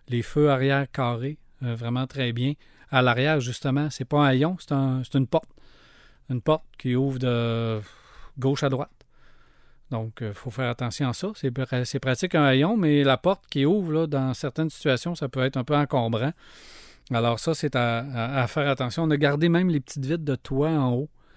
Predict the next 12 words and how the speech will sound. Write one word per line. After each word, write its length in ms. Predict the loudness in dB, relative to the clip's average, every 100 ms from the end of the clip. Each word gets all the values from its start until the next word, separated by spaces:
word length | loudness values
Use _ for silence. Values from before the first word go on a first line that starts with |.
| _ _ -20 -12
Euh, 680 | -8 -6 -4 -4 -4 -6 -8 -8
toit 160 | -2 0
panoramique, 560 | 2 2 2 0 0
bien 200 | -2 -4
sûr, 340 | -2 0 0 0
différentes 520 | -4 -4 -2 0 -2
configurations 680 | -4 -6 -2 -2 0 -2 -2
de 60 | -4
toit 240 | -2 -2
aussi. 380 | -2 -6 -8 -8 -10 -20 -20 -20 -16 -8
Alors, 380 | -4 -4 -6 -8
euh, 220 | -8 -10